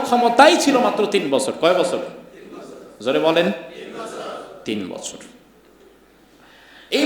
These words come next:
মুহূর্তে আমরা ইয়াজিদ সম্পর্কে ফোকাহায়ে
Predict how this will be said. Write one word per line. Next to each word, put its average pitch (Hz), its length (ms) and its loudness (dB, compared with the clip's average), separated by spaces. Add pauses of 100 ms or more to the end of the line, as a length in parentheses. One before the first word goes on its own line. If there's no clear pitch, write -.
মুহূর্তে 262 380 6
আমরা 185 320 2 (1120)
ইয়াজিদ 156 600 2 (200)
সম্পর্কে 180 680 -2 (1080)
ফোকাহায়ে 143 520 0